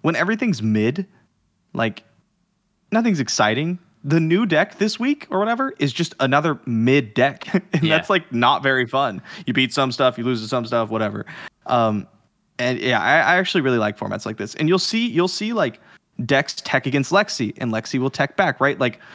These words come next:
Speaker 1: um, right now the thing is, like, Lexis are playing Trench because they don't wanna lose to Warmongers and Encase and stuff like that. Uh,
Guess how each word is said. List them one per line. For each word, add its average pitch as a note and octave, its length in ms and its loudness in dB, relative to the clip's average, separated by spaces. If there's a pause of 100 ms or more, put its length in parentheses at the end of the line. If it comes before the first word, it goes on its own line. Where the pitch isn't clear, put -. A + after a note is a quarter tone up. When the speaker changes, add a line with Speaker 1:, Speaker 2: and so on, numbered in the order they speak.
(140)
Speaker 1:
um, A#2 260 0 (220)
right B2+ 260 0
now D3 120 2
the C#3 120 -4
thing C#3 160 0
is, B2+ 100 -2
like, B2 160 -2 (120)
Lexis B2+ 360 -2
are C#3+ 60 0
playing E3 220 0
Trench - 480 -2 (240)
because A#2 200 -2
they A#2+ 80 0
don't G#2+ 160 0
wanna A#2 140 0
lose B2 160 -2
to C#3+ 80 -6
Warmongers A#2+ 540 -4 (360)
and B2 100 2
Encase A#2+ 500 0 (340)
and A#2+ 120 0
stuff G#2+ 220 0
like G#2 160 -4
that. - 260 -4 (320)
Uh, A2 320 4